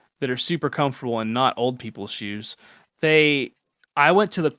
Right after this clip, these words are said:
Clarks outlet store while we were at the beach. They were a hundred and thirty dollars there, and I'm like, "Yeah, I like 'em. Like, I don't wanna spend that much money on 'em."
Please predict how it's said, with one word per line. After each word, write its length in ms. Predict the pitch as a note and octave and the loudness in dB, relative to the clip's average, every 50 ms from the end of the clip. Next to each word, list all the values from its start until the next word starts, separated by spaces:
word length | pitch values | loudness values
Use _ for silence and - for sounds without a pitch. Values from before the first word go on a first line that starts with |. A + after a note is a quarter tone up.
| _ - | _ -12
Clarks 360 | - - D#3 D3 C3+ - - | -2 0 0 0 0 -2 0
outlet 340 | C#3+ C#3+ G3+ A#3+ F#3+ C#3 G#2+ | 2 2 2 2 0 -2 -4
store 280 | - - - A#2+ A#2 A#2 | -4 -6 -4 -2 -2 -2
while 80 | A2+ A2+ | -2 -2
we 80 | A#2+ A#2+ | -2 -2
were 60 | A#2 | -4
at 100 | A2 - | -6 -8
the 60 | A2+ | -10
beach. 480 | A2 A2+ C3 E3+ D#3+ - - - - - _ _ _ _ _ _ _ | -8 -4 -4 -4 -4 -4 -6 -10 -10 -12 _ _ _ _ _ _ _
They 100 | - F#3+ G3+ | -4 -2 -2
were 100 | F3+ D#3 | -2 -4
a 40 | |
hundred 420 | C#3+ - - F#3 F#3 F3+ F#3 F3+ E3+ | -4 -6 -4 -4 -4 -2 -2 -2 -2
and 100 | E3+ D#3+ | -4 -4
thirty 240 | - D3+ D3 C#3+ C#3+ | -4 -6 -4 -4 -6
dollars 400 | C3+ A#2+ A2+ G#2+ G2 F#2+ G2 - | -6 -6 -8 -10 -12 -14 -16 -16
there, 240 | - D2+ D#2 C2+ - - | -16 -16 -16 -18 -18 -16
and 80 | C#3+ C#3 | -14 -10
I'm 100 | C3+ C3+ | -8 -6
like, 240 | C3 A#2+ A2+ - - _ _ _ _ _ _ _ _ _ _ _ | -6 -8 -8 -10 -16 _ _ _ _ _ _ _ _ _ _ _
"Yeah, 340 | - G#3+ A3+ A3 G#3+ G#3+ G#3+ | -4 -2 0 2 2 0 2
I 120 | G#3 A#3+ A#3 | 2 2 2
like 380 | G3 E3+ D#3+ D#3+ D#3 D3 - D#3+ | 2 2 2 2 0 0 -2 -4
'em. 320 | D3+ D3 D3 C#3+ D3 - - | -4 -4 -4 -4 -6 -8 -6
Like, 180 | - E3 D#3 - - | -8 -8 -8 -4 -2
I 100 | G3 G#3+ | 0 0
don't 120 | G#3 F#3+ | 0 0
wanna 140 | E3 D3+ C3 | 0 -4 -4
spend 260 | - - - B2 A#2 | -6 -8 -10 -8 -8
that 140 | A2+ G#2+ F#2+ G2+ | -6 -6 -8 -8
much 200 | G#2+ G2+ - - | -10 -12 -12 -12
money 240 | G#2+ F#2+ G2+ G2+ | -12 -12 -12 -12
on 200 | G2+ G2+ G2 G2+ | -12 -12 -10 -10
'em." 160 | G#2 G#2 A2+ | -12 -12 -14